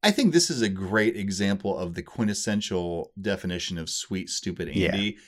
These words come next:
Speaker 1: Very stupid in a funny way.
Speaker 2: Yeah.
Speaker 1: Very sweet.
Speaker 2: Yeah. Yeah. This is, he hits that nail on the head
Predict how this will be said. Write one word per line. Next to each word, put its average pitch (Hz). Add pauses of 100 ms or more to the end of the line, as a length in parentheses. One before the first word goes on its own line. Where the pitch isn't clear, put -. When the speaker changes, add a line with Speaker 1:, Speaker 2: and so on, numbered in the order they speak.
(360)
Speaker 1:
Very 131
stupid 107 (140)
in 90
a 87
funny 90
way. 80
Speaker 2:
Yeah. 87 (180)
Speaker 1:
Very 226
sweet. -
Speaker 2:
Yeah. 87 (280)
Yeah. 85 (120)
This 110
is, 110
he 110
hits 104
that 98
nail 95
on 87
the 85
head 87